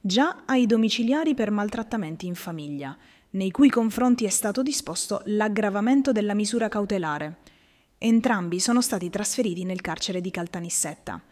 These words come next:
A Gela, il commissariato di pubblica sicurezza ha arrestato un uomo di trentatré anni,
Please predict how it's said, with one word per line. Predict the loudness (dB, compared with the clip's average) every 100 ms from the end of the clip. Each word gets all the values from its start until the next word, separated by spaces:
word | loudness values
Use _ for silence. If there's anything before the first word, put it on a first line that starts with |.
| _ _ _
A | -4 -2
Gela, | 0 0 2 0 -2 -8 _ _
il | -4
commissariato | 2 6 6 4 2 2 2
di | 0
pubblica | 0 0 -2 -4
sicurezza | -4 -2 -2 -2 -6 -6 -6
ha | -4 -2
arrestato | 0 0 -2 -4
un | -2
uomo | 2 4 4
di | 2 0
trentatré | -2 -4 -4 -8 -8
anni, | -8 -8 -10